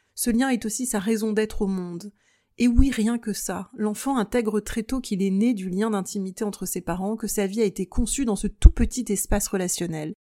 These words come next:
Il le renvoie donc constamment à sa valeur. Si ses parents se respectent, il se sent respectable. S'il s'aime, il se sent aimable.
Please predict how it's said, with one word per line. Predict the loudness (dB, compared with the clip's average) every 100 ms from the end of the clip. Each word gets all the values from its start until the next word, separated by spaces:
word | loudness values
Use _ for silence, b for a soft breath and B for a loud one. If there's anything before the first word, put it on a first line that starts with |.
| _ _ _ -2
Il | 2
le | 4
renvoie | 4 2 2 2
donc | 0 -2
constamment | -2 -2 0 0 0 0
à |
sa | -2 -2
valeur. | -4 -4 -6 -10 _ _ _ _ _ _ -6
Si | -2
ses | 0 2
parents | 2 2
se | 2 0
respectent, | -2 -2 0 0 0 -6
il |
se | -4 -2
sent | -2
respectable. | -2 -2 -6 -10 -8 -8 -8 -8
S'il | -6 0 0
s'aime, | 0 2 2 4 2
il |
se | 2 -2
sent | -2 -2
aimable. | -2 -2 -2 -4 -6